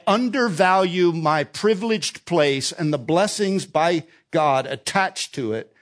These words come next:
and I trade it away for an immediate gratification because I feel like if I don't fix this, I'm not gonna survive.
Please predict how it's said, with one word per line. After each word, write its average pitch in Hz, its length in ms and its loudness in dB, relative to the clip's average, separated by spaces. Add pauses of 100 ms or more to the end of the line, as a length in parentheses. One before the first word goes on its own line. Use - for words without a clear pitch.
(160)
and 143 140 -4
I 135 80 -4
trade 185 380 0
it 190 120 0
away 117 600 -2 (160)
for 135 200 -6
an 131 60 -4
immediate 151 540 0
gratification 123 1000 -6 (240)
because 135 320 -8
I 127 80 -2
feel 170 320 -2
like 135 320 -2
if 117 140 -12
I 143 120 -2
don't 165 180 -6
fix - 400 -12
this, 208 340 -4 (320)
I'm 151 200 2
not 113 220 -2
gonna 101 220 -8
survive. 90 840 -10